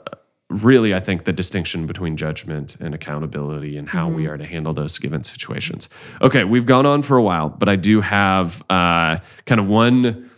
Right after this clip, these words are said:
Speaker 1: final question for you guys, and that's just something that you guys are maybe looking forward to for next semester. Is there, um, anything that you're just excited to see? I know I haven't, we haven't even talked about curriculum or what we're gonna do, but just stuff that you generally get excited about for the spring or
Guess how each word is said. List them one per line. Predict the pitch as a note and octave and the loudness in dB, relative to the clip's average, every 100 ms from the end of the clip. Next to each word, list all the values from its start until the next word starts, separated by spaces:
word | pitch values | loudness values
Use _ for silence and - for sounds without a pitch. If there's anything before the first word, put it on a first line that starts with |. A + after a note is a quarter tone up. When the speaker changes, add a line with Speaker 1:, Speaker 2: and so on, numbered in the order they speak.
| _ | _
Speaker 1:
final | - G#2 F#2+ | 0 2 2
question | F2+ - E2+ | -2 -2 -6
for | D#2+ | -4
you | F2 | -4
guys, | D#2+ E2+ G2+ | 0 -2 0
and | |
that's | A2 A#2 | -2 0
just | C3 A2+ | -2 -2
something | G#2+ G#2 G2 | -2 0 0
that | G2 | 0
you | F#2+ | 0
guys | G2 F2+ | 0 -2
are | F2+ | -2
maybe | F2+ F2+ F2 | -2 -2 -2
looking | E2 F2+ F2 E2 | -2 -2 -4 -8
forward | E2+ E2 D#2 | -4 -4 -4
to | - E2 | -4 -6
for | - D#2+ | -6 -6
next | D2 - | -6 -8
semester. | C2+ B1 - - - - - | -6 -6 -6 -6 -6 -8 -4
Is | G2 | -2
there, | G2 F2+ F2 E2+ E2+ - - _ - | 0 2 2 0 -6 -16 -20 _ -2
um, | F2 D#2+ D#2+ D2+ | 0 0 -2 -2
anything | - A#2 G#2 A2+ G#2 | 2 2 4 2 2
that | F2 | 2
you're | F2+ | 0
just | E2+ E2+ | -2 -4
excited | - - F2 D#2+ F2 F2 G#2+ - A2+ | -8 -6 -2 0 -2 -2 -6 -6 -6
to | - | -2
see? | G#2 - F#2+ F#2 | -2 0 2 2
I | G2 | 2
know | G#2+ G2+ | 2 2
I | F2+ | 2
haven't, | F2+ E2+ | 0 0
we | F2+ | 2
haven't | G#2+ F#2 | 2 0
even | D#2+ | -4
talked | - E2+ | -6 -8
about | E2+ D2+ | -6 -6
curriculum | - C3 D3+ C3+ A#2+ A2 G2 | -4 -4 0 2 4 4 2
or | D2+ | 0
what | B2 | 0
we're | A2+ | 2
gonna | B2 A#2+ | 2 2
do, | G#2+ G#2 G2 - - - | 2 0 0 -8 -14 0
but | |
just | D3+ D3+ | 0 2
stuff | C#3 A#2 | 2 2
that | A2+ | 2
you | A2 A2+ A2 G2+ G2 | 4 4 4 0 -2
generally | G2 F#2+ F#2 | -2 0 0
get | E2+ F2 | -2 -4
excited | F2 - E2+ E2 | -4 -2 -2 -2
about | D#2 D#2 D2 | -2 -2 -2
for | - | -6
the | E2 | -6
spring | - A#2 A2 A2 G#2 | -2 2 4 4 2
or | F#2+ F2 F2 E2+ D#2+ | -2 -2 0 0 -2